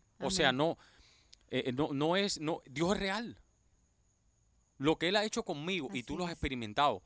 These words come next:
Speaker 2: Mm.
Speaker 1: y, y, y tú sabes, y esto es tremendo, el, el podcast que tú tienes, porque realmente... Es, es, e-, e-, el eco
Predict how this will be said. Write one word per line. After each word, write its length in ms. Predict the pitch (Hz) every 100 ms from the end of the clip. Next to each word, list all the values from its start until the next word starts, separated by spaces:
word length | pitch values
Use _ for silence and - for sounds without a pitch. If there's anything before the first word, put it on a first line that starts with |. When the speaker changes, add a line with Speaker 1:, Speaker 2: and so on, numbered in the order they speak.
| - -
Speaker 2:
Mm. 240 | 208 190
Speaker 1:
y, 60 | 127
y, 280 | 123 123 127
y 260 | 123 117
tú 120 | 110 131
sabes, 300 | 190 175 127
y 120 | 123
esto 220 | 143 165
es 60 | -
tremendo, 520 | - 123 170 170 139
el, 80 | 123
el 100 | 123
podcast 420 | - 147 - 147
que 100 | -
tú 100 | 123 127
tienes, 240 | 185 156
porque 260 | - 117 117
realmente... 460 | 120 135 156 156 - - - - -
Es, 220 | 120 113
es, 200 | 127 107 -
e-, 160 | 110 110
e-, 160 | 117
el 180 | 123 117
eco 320 | 160 - 113